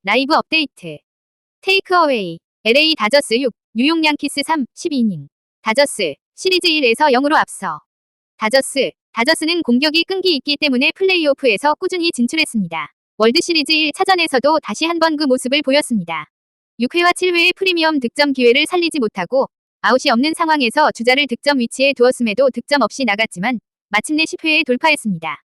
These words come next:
재즈 치슐름 주니어는 전반전에 양키스를 위해 득점을 만들어냈고, 싱글을 치고, 두 개의 베이스를 도루하고, 그라운드 아웃으로 득점을 올렸지만, 다저스는 바로 반격했습니다. 그들은 원아웃 네 일 루와 이 루의 주자를 두고,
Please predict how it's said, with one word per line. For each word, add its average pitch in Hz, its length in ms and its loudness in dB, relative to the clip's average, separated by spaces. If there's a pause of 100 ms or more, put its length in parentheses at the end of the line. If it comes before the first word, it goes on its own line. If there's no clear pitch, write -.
(760)
재즈 359 200 0
치슐름 339 440 -2
주니어는 277 520 0
전반전에 269 540 2
양키스를 254 480 -2
위해 254 200 2
득점을 240 380 -2
만들어냈고, 220 680 -2 (340)
싱글을 339 380 0
치고, 190 380 -6 (220)
두 262 100 -4
개의 269 240 2
베이스를 262 400 0
도루하고, 240 560 0 (300)
그라운드 294 420 2
아웃으로 285 380 2
득점을 247 400 -2
올렸지만, 226 520 -2 (320)
다저스는 269 520 0
바로 262 240 0
반격했습니다. 208 840 -4 (720)
그들은 277 320 0
원아웃 254 400 4
네 220 80 4
일 277 140 2
루와 285 260 4
이 233 140 0
루의 294 220 2
주자를 247 320 2
두고, 240 320 0